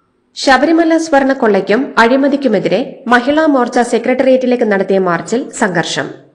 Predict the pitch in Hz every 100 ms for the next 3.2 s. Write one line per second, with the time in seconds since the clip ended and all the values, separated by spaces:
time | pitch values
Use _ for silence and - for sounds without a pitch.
0 | _ _ _ _ _ _ _ 202 262 339
1 | 330 330 320 254 - 269 233 214 - 208
2 | 208 - 226 240 277 247 202 190 190 170
3 | 160 202